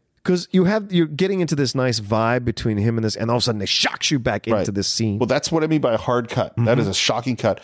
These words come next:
Speaker 2: And that we're just at the end of the moment that we left before with,
Speaker 1: Yep.
Speaker 2: with her walking out.
Speaker 1: Mm-hmm.
Speaker 2: And now we're gonna go back into this room and watch one of the great, again, the intensity and power of Orson Welles' performance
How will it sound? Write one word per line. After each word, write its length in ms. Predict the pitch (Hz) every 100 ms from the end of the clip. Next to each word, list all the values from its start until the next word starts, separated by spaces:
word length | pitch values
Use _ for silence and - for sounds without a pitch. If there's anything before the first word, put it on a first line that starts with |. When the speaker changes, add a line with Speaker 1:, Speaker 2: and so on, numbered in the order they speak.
| - -
Speaker 2:
And 160 | 110 110
that 220 | 92 67
we're 100 | 123
just 420 | - 110 147 -
at 120 | 139
the 180 | 147 -
end 220 | 135 156
of 100 | 139
the 80 | 131
moment 300 | 120 117 110
that 80 | 107
we 100 | 107
left 220 | 107 -
before 260 | 110 147 107
with, 140 | 98
Speaker 1:
Yep. 200 | 101 - -
Speaker 2:
with 180 | 101 101
her 140 | 123
walking 380 | 120 113 - 95
out. 240 | 87 78 - -
Speaker 1:
Mm-hmm. 160 | 85
Speaker 2:
And 100 | 98
now 140 | 95 120
we're 120 | 123
gonna 140 | 113
go 140 | 98 87
back 320 | 78 98 123
into 160 | 131 120
this 240 | 110 -
room 360 | 90 85 82 85 - -
and 240 | - 95 87
watch 440 | 92 90 90 -
one 300 | 87 98 101
of 200 | 101 101
the 60 | 95
great, 600 | 87 92 92 95 - - _ _ _ _ -
again, 400 | 92 113 117 104
the 120 | 95
intensity 640 | 90 - 123 120 107 110
and 120 | 95 -
power 380 | - 98 90
of 100 | 85
Orson 280 | 85 90 90
Welles' 320 | 82 82 80
performance 640 | - - 98 87 71 65